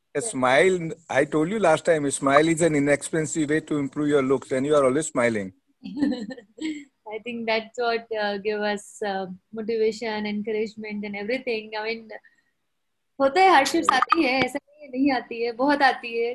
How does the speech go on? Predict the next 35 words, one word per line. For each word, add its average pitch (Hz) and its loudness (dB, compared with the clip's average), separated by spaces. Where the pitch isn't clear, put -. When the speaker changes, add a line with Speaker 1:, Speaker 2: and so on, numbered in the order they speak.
Speaker 2:
कल 254 0
भी 302 6
आई 269 4
थी, 294 4
आज 254 0
भी 294 2
आई 254 4
है। 269 4
<laughs> 349 0
Speaker 1:
Very 165 4
good, 95 -2
good, 123 -2
good, 113 -4
good। 113 -4
हमको 139 2
भी 190 2
भेजना 160 2
कुछ, 143 2
uh, 131 0
we 139 -2
can 143 0
laugh। 123 4
Speaker 2:
<laughs> - -
I 285 -2
think 285 -2
मेरे 277 0
लिए 294 0
तो 294 2
आप 269 6
सबको 294 -4
यहाँ 277 0
पे 277 -4
देख 233 0
के 269 -6
ही 269 -2